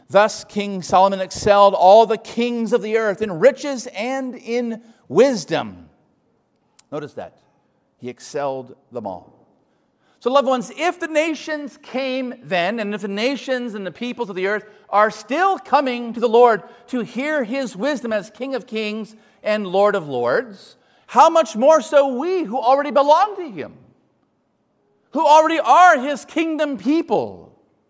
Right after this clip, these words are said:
How much more so do you, do I need to come to the Lord, to sit at his feet, and to hear his wisdom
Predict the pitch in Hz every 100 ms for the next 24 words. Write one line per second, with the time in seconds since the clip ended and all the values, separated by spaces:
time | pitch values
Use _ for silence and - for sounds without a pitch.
0 | _ _ _ _ _ _ - 302 330 220
1 | 247 330 269 311 269 269 214 359 370 196
2 | 131 247 226 294 320 277 262 277 233 -
3 | - 285 294 262 240 240 285 196 - -
4 | - 262 - 381 381 294 330 254 311 226
5 | - 311 349 - - _ _ - 269 302
6 | 214 254 330 381 349 254 294 320 233 220
7 | 349 330 226 180 175